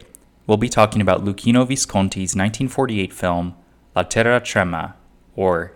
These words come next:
The Earth Trembles. As a brief milestone note, this month,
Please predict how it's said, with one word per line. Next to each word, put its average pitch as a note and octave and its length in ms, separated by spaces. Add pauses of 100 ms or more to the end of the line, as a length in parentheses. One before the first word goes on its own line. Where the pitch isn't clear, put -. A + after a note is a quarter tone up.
The - 140
Earth A2 320
Trembles. - 600 (1900)
As A#2 140
a C3 40
brief F#3 300
milestone B2 640
note, F2 320 (680)
this C3 260
month, F#2+ 460